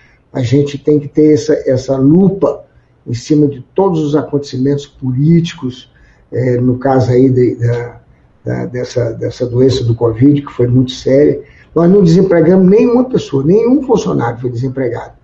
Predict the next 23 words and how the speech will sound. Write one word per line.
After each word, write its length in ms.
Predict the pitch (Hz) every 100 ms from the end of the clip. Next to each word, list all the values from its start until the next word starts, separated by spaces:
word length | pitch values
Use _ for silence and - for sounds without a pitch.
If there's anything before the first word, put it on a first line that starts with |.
| _ _ _
Entrou 240 | 135 156 151
todo 280 | 165 202 175
mundo, 300 | 185 196 190
porque 260 | - -
não, 160 | 277 302 294
não 140 | 285
precisava 520 | 302 - 190 - 254
desempregar. 640 | 175 160 143 127 - - _ - - - - -
Veja 140 | 196
o 20 | 208
seguinte, 340 | 190 156 151
as 140 | 151
empresas 460 | 160 147 202 214 170
que 100 | 165
desempregaram 640 | 147 135 - 110 117 120 131
em 100 | 131
massa, 560 | 139 170 175 - - - _ _ 123
aproveitando 720 | 120 143 127 - 156 156 123
determinado 500 | 120 135 131 135 127
estímulo 440 | - - 165 139
do 120 | 127
governo 400 | 120 120 135 120
federal, 680 | - 127 117 139 170 165